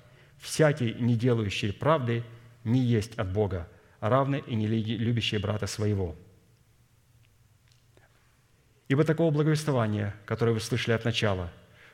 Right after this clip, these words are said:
чтобы мы любили друг друга, не так, как Каин, который был от лукавого и убил брата своего. А за что убил его? За то, что дела его были злы, а дела брата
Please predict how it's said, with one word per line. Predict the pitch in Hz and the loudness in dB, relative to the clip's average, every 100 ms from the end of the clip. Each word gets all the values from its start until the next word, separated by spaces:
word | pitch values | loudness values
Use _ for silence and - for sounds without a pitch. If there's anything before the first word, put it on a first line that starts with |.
| - | -18
чтобы | - 120 117 | -2 0 4
мы | 135 | 4
любили | 139 117 127 123 | 2 2 2 2
друг | 113 113 | 0 0
друга, | 120 101 87 - - _ _ | 2 0 -2 -8 -20 _ _
не | 113 120 | -2 0
так, | 120 101 - - - | 0 -2 -4 -20 -4
как | 104 - | -4 -2
Каин, | - 107 90 78 - - _ _ _ | 0 0 0 -8 -16 -20 _ _ _
который | - 110 113 107 | -6 -2 0 0
был | 107 139 | 0 0
от | 123 131 | -2 -4
лукавого | 123 113 104 98 107 - | -2 0 0 0 -4 -2
и | |
убил | 110 95 117 107 | -2 0 0 0
брата | 110 107 - | 0 -2 -4
своего. | - 101 95 87 80 - _ | -4 -2 -2 -4 -8 -20 _
А | - | -8
за | 95 | -6
что | 98 - | -4 -2
убил | 117 117 117 | -2 0 0
его? | 95 87 80 - - - _ | -2 -4 -8 -18 -20 -20 _
За | 98 107 | -4 -2
то, | 110 | -2
что | - 104 | -2 -2
дела | 101 107 | 0 0
его | 104 98 120 135 117 | 0 0 0 -2 -4
были | 101 117 | 0 0
злы, | 104 92 101 87 - - - - | 0 -2 -2 -4 -10 -20 -20 -6
а | 104 | -2
дела | 101 98 | 0 0
брата | 92 110 110 101 | 0 -2 0 -6